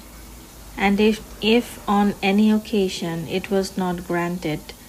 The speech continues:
he was not in a position to ask a second time. But if his daughter herself wished to come home,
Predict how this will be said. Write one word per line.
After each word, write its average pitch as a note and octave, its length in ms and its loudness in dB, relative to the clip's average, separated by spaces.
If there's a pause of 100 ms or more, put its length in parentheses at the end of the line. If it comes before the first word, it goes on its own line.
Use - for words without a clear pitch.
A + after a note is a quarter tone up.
(240)
he G#3+ 160 2
was G#3 240 4
not G#3 340 2
in A3+ 140 2
a A3+ 80 2
position F#3+ 680 0
to F3+ 80 -2
ask F3 380 -4
a D#3+ 140 -2
second F3 480 -6
time. D#3+ 380 -6 (1500)
But A3 180 0
if A#3+ 240 6
his B3+ 200 4
daughter G#3+ 420 0 (100)
herself G3 720 -2
wished G3+ 380 -2
to F#3+ 80 -4
come F#3 320 -4 (100)
home, F3 320 -4